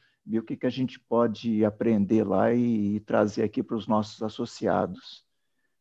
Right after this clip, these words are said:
Mas, a-, aproveitando, eu queria comentar, come-, conversar com você um pouco sobre o Sicob, tá? O Sicob Secres tem um instituto voltado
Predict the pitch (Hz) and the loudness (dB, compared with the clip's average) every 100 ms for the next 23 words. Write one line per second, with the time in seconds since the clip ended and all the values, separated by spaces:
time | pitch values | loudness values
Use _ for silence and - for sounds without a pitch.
0 | _ - 110 113 120 - - - 120 - | _ -4 0 2 2 -2 -12 -4 -4 -4
1 | 117 - 143 131 113 - 139 143 127 101 | -8 -4 -4 0 -2 0 2 4 4 2
2 | 98 - 117 117 117 113 - _ _ - | -2 -6 -4 -2 -2 -4 -8 _ _ -12
3 | 107 123 - 123 117 113 123 117 113 113 | -4 -4 0 0 0 0 0 -2 -2 -4
4 | 104 - 117 113 123 - 107 104 127 - | -4 -6 -2 -2 -2 -6 -8 -6 -6 -4
5 | 117 - 131 117 - - - - 107 104 | -6 -6 -6 -6 -8 -10 -10 -2 0 2
6 | 90 - - 110 110 120 _ _ _ - | -2 -12 -8 -4 -4 -4 _ _ _ -12
7 | - 165 151 143 - 107 - 131 127 - | -8 -2 0 0 -2 -6 0 2 2 0
8 | 123 127 131 120 110 - 127 123 - 107 | -4 0 -2 -4 -12 -6 -4 -4 -6 -4
9 | 120 110 110 _ 123 123 120 98 101 | 0 -2 -4 _ -2 0 2 0 -4